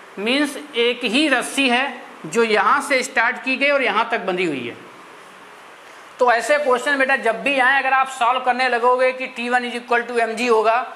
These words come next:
तो unnecessary आपके लिए होगा, आपको बहुत ही माइनर second में question का answer tick कर देना है। हमको पता है same string है,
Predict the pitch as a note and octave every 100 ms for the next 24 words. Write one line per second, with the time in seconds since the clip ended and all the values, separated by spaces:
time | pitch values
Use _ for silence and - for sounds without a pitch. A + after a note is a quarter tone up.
0 | - - - A#3 G#3+ B3 B3+ B3+ B3+ B3
1 | C4 B3+ B3+ B3+ A#3+ A3 A#3+ C#4 C4+ C#4
2 | C4 G#3+ G#3+ C4 C4 C#4+ D#4 - - -
3 | - - F3+ A3 B3+ C#4 C#4 A#3+ A#3+ C4
4 | C4+ B3 A3+ - B3 A#3+ A3 A3 A3+ A3+
5 | G#3 E3+ D#3 C3 A2+ - - - - -
6 | F3 G3+ C#4 C#4 C4+ D4 C#4+ - B3+ C#4
7 | B3 C4+ C4 C4 B3 C#4